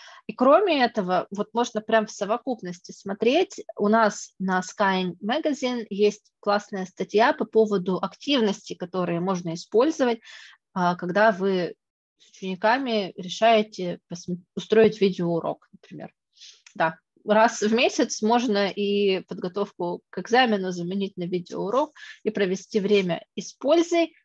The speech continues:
и актуализировать, зачем мы вообще изучаем, а, английский в школе, что мы не только экзамен собираемся сдавать,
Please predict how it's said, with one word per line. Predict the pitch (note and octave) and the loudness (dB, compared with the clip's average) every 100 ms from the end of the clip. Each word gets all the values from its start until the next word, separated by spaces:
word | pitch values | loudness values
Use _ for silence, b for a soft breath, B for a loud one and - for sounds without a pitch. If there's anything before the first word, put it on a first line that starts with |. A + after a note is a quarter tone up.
| _ | _
и | G#3+ | 2
актуализировать, | G#3 - G#3+ G#3+ G#3+ A#3 A3+ G3 F3 F3 - | 2 2 2 4 2 2 2 2 -2 -6 -10
зачем | F3+ G#3+ - - G3+ E3 _ _ _ _ _ _ - | -2 -2 -2 -4 -2 -4 _ _ _ _ _ _ -8
мы | A#3+ | -4
вообще | G3+ F3 - F#3+ | -4 -4 2 2
изучаем, | F3+ F3+ - G3 F3 E3+ b b b _ | 2 -6 -6 -2 -2 -4 b b b _
а, | F#3 F3+ - | -4 -2 -2
английский | F#3 F3+ G3 - - F#3 - | -4 -2 -2 -4 -12 -12 -14
в | |
школе, | - C#4 D#4+ F4 F4 | -8 0 0 0 -4
что | - _ G3 | -8 _ -4
мы | F#3 | -4
не | F3 | -2
только | C4+ E4 E4+ D4 | 0 0 0 0
экзамен | A#3+ C4 A#3+ | 2 0 0
собираемся | A3+ A3+ G#3+ G3+ G3+ - | -8 -6 -2 -2 -2 -12
сдавать, | G#3+ - G#3 G3+ G3 | -8 -6 -2 -2 -4